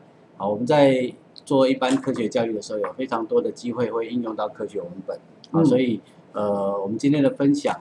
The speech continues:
Speaker 1: 大概分成几个部分，就一个就是科学文本在教学上的应用，
Speaker 2: 是。
Speaker 1: 啊，那，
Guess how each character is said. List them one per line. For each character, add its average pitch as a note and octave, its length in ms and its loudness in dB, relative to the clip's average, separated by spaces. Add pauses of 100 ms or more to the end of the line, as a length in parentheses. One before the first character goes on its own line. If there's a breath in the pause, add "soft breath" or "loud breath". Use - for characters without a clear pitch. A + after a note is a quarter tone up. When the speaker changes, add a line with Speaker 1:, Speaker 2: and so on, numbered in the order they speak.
Speaker 1:
大 A#2 80 -6
概 A#2 260 -2
分 B2 180 -6
成 G2 180 -8
几 E2+ 120 -18
个 G#2+ 100 -10
部 C3+ 180 -2
分， G2 240 -2
就 A2 80 -10 (520 soft breath)
一 C3+ 60 -4
个 C3 120 4
就 A#2+ 120 -2
是 A#2+ 340 -2
科 D3 120 -2
学 B2 160 0
文 A2 160 0
本 A#2+ 220 -4
在 A2 180 -6
教 A2+ 160 -6
学 - 160 -8
上 A2 260 -8
的 G#2 120 -8
应 A2+ 240 -2
用， G#2+ 260 -2
Speaker 2:
是。 C#3+ 220 -4
Speaker 1:
啊， - 240 -6
那， C3 280 4